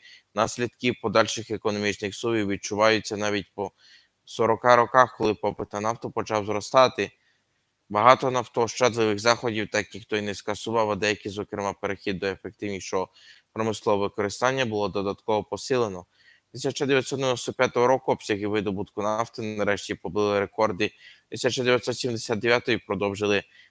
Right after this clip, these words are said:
наростати, щоб задовольнити попит економічного,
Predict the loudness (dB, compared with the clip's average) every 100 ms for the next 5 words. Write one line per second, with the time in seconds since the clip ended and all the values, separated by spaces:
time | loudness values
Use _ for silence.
0 | _ 2 2 4 2 2 -2 -2 -2 0
1 | 0 0 0 -2 -4 -6 -4 -4 -4 -4
2 | -4 -6 -6 -6 -4 -4